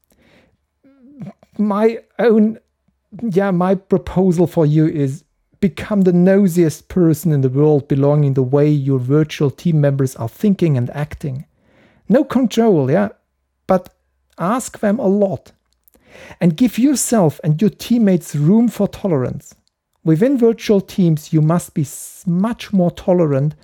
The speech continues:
than in local teams where you meet members face to face. Accept misunderstandings as a regular part of your virtual teaming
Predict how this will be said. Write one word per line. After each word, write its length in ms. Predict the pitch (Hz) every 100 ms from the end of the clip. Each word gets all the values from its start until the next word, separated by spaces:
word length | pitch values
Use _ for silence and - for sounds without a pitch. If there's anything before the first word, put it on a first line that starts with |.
| _ _ _ -
than 140 | 196
in 240 | 208 165 170
local 280 | 220 233
teams 400 | 190 - 196 -
where 120 | 165 156
you 100 | 160
meet 240 | 180 185
members 380 | 151 170 180 -
face 260 | 170 160
to 100 | -
face. 480 | 156 - 147 135 - _ _ _ _ - - - -
Accept 460 | 175 - 226 226 -
misunderstandings 1200 | 208 277 - 202 185 156 - 156 135 127 123 -
as 180 | 170 165
a 80 | 175
regular 540 | 151 175 240 247 240
part 480 | - - 208 208 196
of 160 | 151 196
your 100 | 165
virtual 540 | 147 185 190 - 180
teaming 520 | - - 277 170 135